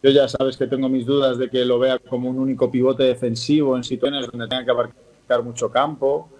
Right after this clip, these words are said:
No le veo un especialista defensivo, a pesar de que pueda robar mucho balón, en, sobre todo en la anticipación en campo rival, pero no, no le veo tanta vocación de defender cerca del área rival o hacer las coberturas a los, a los defensores cuando pierden posición, ¿no? Bueno, todavía está en edad de,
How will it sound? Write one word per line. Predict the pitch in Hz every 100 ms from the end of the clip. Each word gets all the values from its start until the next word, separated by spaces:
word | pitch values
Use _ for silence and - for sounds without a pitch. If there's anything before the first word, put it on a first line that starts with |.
| - _ _
No | 120 131
le |
veo | 139 139
un | 135
especialista | 131 127 127 120 127 -
defensivo, | 117 117 113 110 156 147
a | 120
pesar | 110 127 123
de | 117
que | 120
pueda | 117 123
robar | 117 120 117
mucho | 120 117 117
balón, | 107 120 127 117
en, | 110 110 - _ _ _
sobre | - 113 113
todo | 131
en |
la | 127
anticipación | 120 110 113 107 127
en | 120
campo | 113 117 110
rival, | 117 131 127
pero | 110
no, | 123 131
no | 123 123 135
le |
veo | 135 131
tanta | 131 127
vocación | 135 127 120 113 127 131
de | 127
defender | 117 113 120
cerca | - 127 120 117
del | 117
área | 117 110
rival | 110 127 135 123
o |
hacer | 113 123
las | 120
coberturas | - 113 110 120 120 117
a | 117
los, | 101 98 - - _ _ _ _ _
a | 127
los | 127
defensores | 127 123 120 131 127
cuando | 131 117
pierden | 117 117 117
posición, | 110 107 98 113 104
¿no? | 98 104
Bueno, | 101 101 98
todavía | 98 107
está | 107 - 107
en | 104
edad | 101 104
de, | 104 104 104